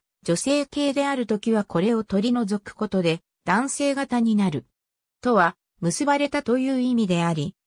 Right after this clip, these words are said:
すなわちターマルブータとは、の文字の上部が結ばれて、丸くなったという意味である。したがって、ターマルブータは、Tの音化を持つが、同時に、その直前の文字の母音化をAにする。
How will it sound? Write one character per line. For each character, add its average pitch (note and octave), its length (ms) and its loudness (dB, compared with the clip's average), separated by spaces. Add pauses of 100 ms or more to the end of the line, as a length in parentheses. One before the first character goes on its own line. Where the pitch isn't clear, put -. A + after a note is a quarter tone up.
(100)
す - 180 0
な D#4 140 2
わ D#4 100 -2
ち - 160 -10
タ G#3 160 0
ー F3+ 40 0
マ E3 140 0
ル G3+ 100 0
ブ C4 80 0
ー C4 100 0
タ A3 180 -8
と F3+ 140 0
は、 F3 200 2 (220)
の F#3 120 2
文 G#3+ 160 2
字 B3+ 120 0
の F#3 140 2
上 B3 240 2
部 G3+ 120 -2
が E3+ 140 0
結 E3 240 -2
ば G3+ 120 0
れ G#3+ 120 0
て、 F#3 220 0 (200)
丸 G#3+ 260 2
く C4+ 140 -8
な B3 120 -2
っ - 40 -10 (100)
た E3+ 200 -2 (200)
と G3 120 -2
い B3+ 200 0
う B3+ 40 0
意 B3 160 0
味 A3 120 2
で C#3+ 160 0
あ C3+ 100 -2
る。 - 120 -14 (520)
し - 140 -14
た C4+ 120 0
が C#4 140 0
っ B3 80 -6
て、 A#3+ 320 0 (220)
タ A#3 120 -2
ー C#4+ 80 2
マ C4+ 140 2
ル C#4 140 0
ブ B3 80 -2
ー C4+ 100 -2
タ F3 160 0
は、 E3 200 0 (220)
T D#4 200 -4
の G3+ 180 4
音 B3+ 160 0
化 G3+ 200 0
を F#3 60 2
持 F#3+ 140 0
つ - 120 -10
が、 E3+ 220 -2 (240)
同 A#3 220 2
時 A#3+ 160 -2
に、 A#3 240 0 (160)
そ - 160 0
の B3 100 2
直 B3 380 -4
前 C#4+ 160 -2
の C#4 180 -2
文 C#4+ 140 0
字 C#4 160 2
の F3 160 2
母 D#3 160 0
音 A#3 260 0
化 F#3 160 0
を E3 80 2
A G#3+ 280 2
に D#3 160 0
す C#3+ 160 -6
る。 C#3 180 -4